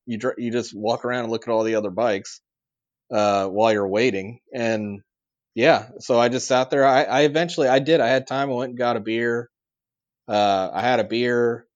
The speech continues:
talked to some guy that was a veteran. I bought his beer and I, I went back, sat for longer.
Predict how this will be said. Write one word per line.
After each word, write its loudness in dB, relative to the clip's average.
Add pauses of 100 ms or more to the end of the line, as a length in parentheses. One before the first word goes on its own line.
(140)
talked 0
to -20
some -6
guy 2
that -2
was -6
a -12
veteran. -4
I -4 (100)
bought 0
his -2
beer -2
and -4
I, -4
I -2
went -4
back, 2
sat -2
for -2
longer. -6